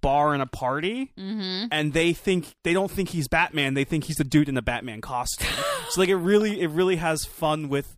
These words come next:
Speaker 2: Oh.
Speaker 1: the idea of, like, a costumed vigilante on Halloween. It, it's very funny. But yeah, they, I, I think they did a really good job playing with those motifs. It's really fun.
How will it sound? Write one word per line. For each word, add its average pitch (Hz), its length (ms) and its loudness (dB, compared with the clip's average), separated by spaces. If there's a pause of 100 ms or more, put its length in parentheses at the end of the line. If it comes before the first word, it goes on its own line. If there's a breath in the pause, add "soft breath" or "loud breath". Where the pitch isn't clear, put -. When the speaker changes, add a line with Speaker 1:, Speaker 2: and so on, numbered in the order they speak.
Speaker 2:
Oh. 214 320 6
Speaker 1:
the 208 60 8
idea 170 500 4
of, 131 260 0
like, 135 320 -2 (280)
a 143 100 -6
costumed 170 800 -4 (500 soft breath)
vigilante 139 1000 -4 (560)
on 147 300 0
Halloween. 117 680 -4
It, 120 160 -14
it's 160 160 -10
very 147 300 -2
funny. 98 380 -18 (260)
But 135 80 -4
yeah, 139 180 0
they, 135 160 -2
I, 151 240 -4
I 160 140 -2
think 170 180 -8
they 156 100 -6
did 143 120 -8
a 135 60 -8
really 131 200 -8
good 120 140 -10
job 123 240 -8
playing 120 280 -10
with 120 120 -8
those 110 200 -10
motifs. 101 540 -18
It's 135 160 -20
really 113 180 -16
fun. 104 220 -20